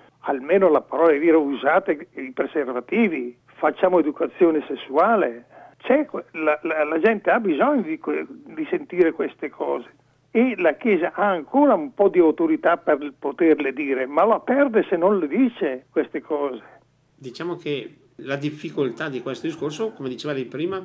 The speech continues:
Speaker 2: potrebbe essere quella di riuscire a far passare quello che è il messaggio da sempre presentato dalla Chiesa coi temi del presente, che devono essere seguiti. Io direi che è necessario dare la giusta attenzione al presente,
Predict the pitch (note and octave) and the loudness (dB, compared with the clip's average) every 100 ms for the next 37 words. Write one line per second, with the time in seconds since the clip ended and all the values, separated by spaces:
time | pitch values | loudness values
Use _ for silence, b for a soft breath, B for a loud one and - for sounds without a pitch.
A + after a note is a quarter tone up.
0 | B B _ C#3+ C3+ C#3+ - C#3+ - C3 | B B _ -8 -4 -4 -6 -10 -8 -8
1 | A#2+ A2+ A#2 D3 C#3+ - - C#3 G#2+ G2+ | -8 -8 -8 -6 -6 -8 -6 -4 -4 -8
2 | G2+ b b b - - E3 D#3+ D3+ C3+ | -16 b b b -18 -10 -10 -8 -10 -10
3 | - C#3 A2 G#2 - - E3 E3 D#3+ D3 | -8 -8 -8 -12 -14 -2 0 0 -2 -2
4 | D3 B2 A2+ - C3+ B2+ A2 G2+ - _ | -2 -4 -6 -6 -6 -6 -8 -12 -14 _
5 | _ _ A2 A2+ - C#3+ C#3 A2+ G#2 G2+ | _ _ -12 -10 -8 -6 -4 -6 -12 -12
6 | A#2+ A#2+ A#2+ B2 - A2+ C3 D#3 A#2+ G2+ | -8 -6 -6 -8 -8 -6 -6 -6 -6 -6
7 | D3 F#3 B B B - C#3 - B2 C3+ | -6 -10 B B B -6 -6 -6 -6 -2
8 | D3 A2+ G#2 A2 D3 D3 G#2+ - C#3+ - | -2 -4 -8 -6 -6 -6 -8 -8 -8 -8
9 | _ - - A2+ E3 F#3+ C#3+ C#3+ - C3+ | _ -20 -20 -6 -4 -2 -2 -2 -2 -6
10 | - A2 D#3 D3+ E3 F#3 B B - C3+ | -6 -6 -6 -2 -2 -2 B B -6 -4
11 | D3 D3 B2 A#2+ C3 C#3 C3+ A2+ C#3+ C#3 | -2 -4 -8 -8 -6 -6 -6 -6 -4 -4
12 | A#2+ A#2+ A#2+ A2+ G#2+ B2+ B2 - A#2 - | -4 -4 -4 -4 -6 -6 -8 -8 -10 -8
13 | A2 G#2 A#2+ A#2 G#2 A2 G2+ A2 G#2 G2+ | -10 -8 -8 -6 -8 -10 -10 -10 -10 -12